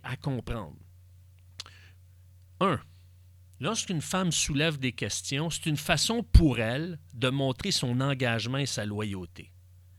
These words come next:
Dès qu'on a capté ça, ça désamorce énormément.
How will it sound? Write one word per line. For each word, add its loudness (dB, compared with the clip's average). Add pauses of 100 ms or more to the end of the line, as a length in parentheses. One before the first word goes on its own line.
(640)
Dès 2
qu'on 0
a 2
capté -2
ça, -2
ça -2
désamorce -2
énormément. -4